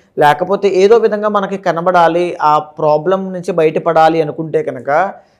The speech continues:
ఖచ్చితంగా ప్రతిరోజు కూడా ఇంట్లో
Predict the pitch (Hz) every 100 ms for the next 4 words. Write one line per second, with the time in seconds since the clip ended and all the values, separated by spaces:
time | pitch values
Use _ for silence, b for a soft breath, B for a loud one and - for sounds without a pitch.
0 | _ 165 156 220 214 180 175 196 196 175
1 | 165 - 220 208 180 185 180 208 208 165
2 | 175 185 156 147 160 185 240